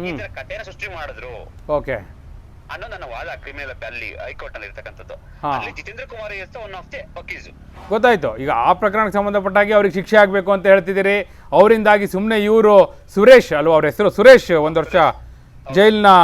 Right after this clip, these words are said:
Speaker 2: ಅನುಭವಿಸಿದ್ದು.
Speaker 1: ಹೌದು ಸರ್, ಹೌದು, ಹೌದು.
Speaker 2: So ಅದ್, ಆ ಕೇಸ್ ಓಕೆ. ನಾನು ಹೇಳೋದು ಏನಾದ್ರೂ ನೀವು ಈ ಹಿನ್ನೆಲೆಯಲ್ಲಿ, ಈ ಎಲ್ಲ ಹಿನ್ನೆಲೆಯಲ್ಲಿ ಧರ್ಮಸ್ಥಳ ಪ್ರಕರಣದಿಂದ ಅವರು ಏನ್ ತನಿಖಾಧಿಕಾರಿ ಆಗಿದ್ದಾರೆ ಅವ್ರನ್ನ ಕೈ ಬಿಡ್ಬೇಕು ಅನ್ನುವಂಥದ್ದು ಏನಾದ್ರೂ ನ್ಯಾಯಾಲಯಕ್ಕೆ ಮೊರೆ ಹೋಗ್ತಾ ಇದ್ದೀರಾ?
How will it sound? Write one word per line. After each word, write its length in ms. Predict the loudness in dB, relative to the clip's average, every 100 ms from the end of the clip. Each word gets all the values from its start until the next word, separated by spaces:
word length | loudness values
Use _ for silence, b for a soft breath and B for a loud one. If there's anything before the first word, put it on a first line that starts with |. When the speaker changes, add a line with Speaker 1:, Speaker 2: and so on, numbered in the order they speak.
| 4
Speaker 2:
ಅನುಭವಿಸಿದ್ದು. 560 | 4 2 0 -8 -12
Speaker 1:
ಹೌದು 720 | -16 -20 -20 -20 -20 -18 -16
ಸರ್, 80 | -16
ಹೌದು, 180 | -16 -18
ಹೌದು. 160 | -10
Speaker 2:
So 840 | -2 0 2 2 2 0 -4 -10 -4
ಅದ್, 180 | -2 -2
ಆ 320 | 2 4 4
ಕೇಸ್ 280 | 4 0 0
ಓಕೆ. 220 | 0 0
ನಾನು 220 | 0 0
ಹೇಳೋದು 460 | 2 2 2 -2 -2
ಏನಾದ್ರೂ 640 | -2 2 2 2 -2 -4
ನೀವು 560 | -4 -6 -2 -2 -2 b b b b -14
ಈ 240 | -6 0 0
ಹಿನ್ನೆಲೆಯಲ್ಲಿ, 560 | 2 2 4 2 2
ಈ 240 | -4 -2 0
ಎಲ್ಲ 260 | 2 8 10 10
ಹಿನ್ನೆಲೆಯಲ್ಲಿ 800 | 8 2 -2 0 0 0 2 0
ಧರ್ಮಸ್ಥಳ 800 | -2 -4 -2 -2 -4 2 4 8 6 4 -2
ಪ್ರಕರಣದಿಂದ 640 | 0 4 4 4 0 0 0 -2 -16 -20 -20 -20 -18 0
ಅವರು 380 | 6 8 8 8
ಏನ್ 220 | 4 2
ತನಿಖಾಧಿಕಾರಿ 720 | 0 6 6 6 4 2 4
ಆಗಿದ್ದಾರೆ 380 | 2 2 0 2
ಅವ್ರನ್ನ 200 | 0 -4
ಕೈ 260 | 0 2
ಬಿಡ್ಬೇಕು 680 | 4 2 6 6 6 4 4
ಅನ್ನುವಂಥದ್ದು 540 | -2 -4 -4 -4 -4
ಏನಾದ್ರೂ 260 | 0 0 0
ನ್ಯಾಯಾಲಯಕ್ಕೆ 680 | 0 2 4 2 0 0 -2
ಮೊರೆ 220 | 2 2
ಹೋಗ್ತಾ 280 | 2 0 -4
ಇದ್ದೀರಾ? 540 | -2 -4 -4 -6 -12